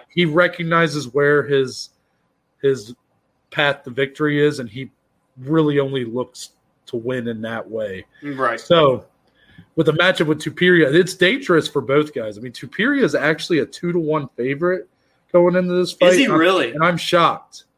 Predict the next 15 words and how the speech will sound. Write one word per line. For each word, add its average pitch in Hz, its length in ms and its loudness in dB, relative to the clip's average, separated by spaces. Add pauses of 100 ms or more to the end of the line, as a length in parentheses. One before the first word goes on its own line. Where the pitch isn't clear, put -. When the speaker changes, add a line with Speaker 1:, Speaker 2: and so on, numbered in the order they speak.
(200)
Speaker 2:
Wow. 123 140 -12
Speaker 1:
I'm 151 400 -6
really 175 200 4
shocked 160 420 0
by 113 140 -4
that, 101 320 -10
that 127 160 -8
he 147 200 -2
is, 123 260 -4 (300)
he 165 140 0
is 156 140 4
actually 160 400 0
quite 151 340 2
a 131 40 -2 (140)
favorite. 135 540 -2